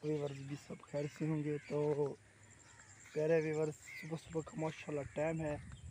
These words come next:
और मौसम अच्छा है आज। तो इतने दिनों से काफ़ी गर्मी थी, तो last, अ, महीना है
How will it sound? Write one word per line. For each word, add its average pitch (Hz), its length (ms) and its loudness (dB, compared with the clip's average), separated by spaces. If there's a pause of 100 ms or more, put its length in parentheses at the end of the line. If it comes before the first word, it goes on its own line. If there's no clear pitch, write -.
(280)
और 143 360 4 (640)
मौसम 151 420 0
अच्छा - 320 -2
है 151 360 0
आज। 143 240 0 (880)
तो 415 180 0 (460)
इतने 185 200 4
दिनों 156 240 2
से 147 120 -2
काफ़ी 151 360 -6
गर्मी 156 260 0
थी, 151 220 -2
तो 143 280 -4
last, 165 380 2 (1000)
अ, 147 220 6
महीना 151 440 2
है 151 360 6